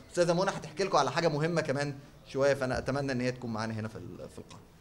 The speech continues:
تمام. طيب. آه، زي ما حضراتكم عارفين، أي حزب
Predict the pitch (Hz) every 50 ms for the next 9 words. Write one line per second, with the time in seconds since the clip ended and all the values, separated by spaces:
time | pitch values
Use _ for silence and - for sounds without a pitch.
0 | - - - - - - 160 151 147 120 - - - - - - - - - -
1 | - 196 143 - - - - - - - - - - - - - - - 175 190
2 | 190 175 180 254 277 262 - 202 175 220 254 233 - 247 220 165 151 - - 202
3 | 240 277 262 - - - - - - - - - - - - - - - 180 208
4 | 247 254 - - 202 220 240 202 170 139